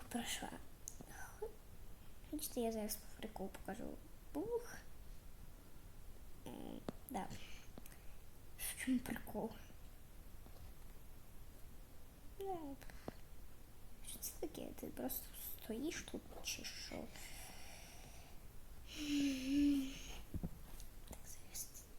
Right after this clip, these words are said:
тарілочки приходимо. Цікаво, я можу пройти до кінця? того злого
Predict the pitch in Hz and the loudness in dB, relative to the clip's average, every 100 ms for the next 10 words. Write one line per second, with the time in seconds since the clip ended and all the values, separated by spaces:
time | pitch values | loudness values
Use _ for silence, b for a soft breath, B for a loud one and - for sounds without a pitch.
0 | - - 220 208 233 269 320 - - - | -4 0 2 2 2 2 2 0 -2 -4
1 | - 359 - 359 349 339 330 330 339 - | 0 0 0 -2 0 0 2 0 -2 -6
2 | - - - - - - - - - - | -8 -6 -4 -4 -4 -6 -4 -6 -6 -6
3 | - - - - - - - - - - | -4 -4 -6 -8 -8 -6 -6 -4 -2 0
4 | 233 226 233 233 370 - 302 269 - 233 | 2 4 4 4 2 2 2 2 0 0
5 | 226 226 220 - - 233 - - - - | 2 2 0 0 -2 -4 -6 -8 -8 -6
6 | - - - - - - 226 226 226 226 | -6 -6 -6 -6 -6 -6 -4 -2 0 0
7 | 233 | 0